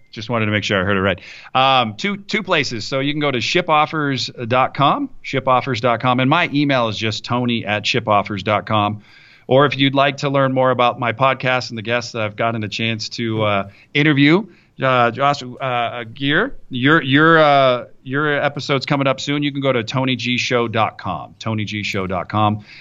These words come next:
And, uh, any way I can help you from Facebook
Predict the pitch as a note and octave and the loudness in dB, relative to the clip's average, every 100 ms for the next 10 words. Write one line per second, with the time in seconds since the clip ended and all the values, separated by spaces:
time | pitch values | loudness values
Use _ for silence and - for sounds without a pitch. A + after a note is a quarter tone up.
0 | - - A2+ A#2 A2+ A2 A2 G#2+ G#2+ C3 | -20 -2 0 2 2 2 2 0 0 0
1 | C3+ C3+ B2+ B2 A#2+ A#2 A#2 A#2 A#2 A2 | 2 2 2 0 -4 -2 -2 -2 -6 -4
2 | A2 G#2 F#2+ G#2+ B2 A#2 A#2+ A#2 A2 | -4 -4 -4 -2 -2 -2 -4 -4 -4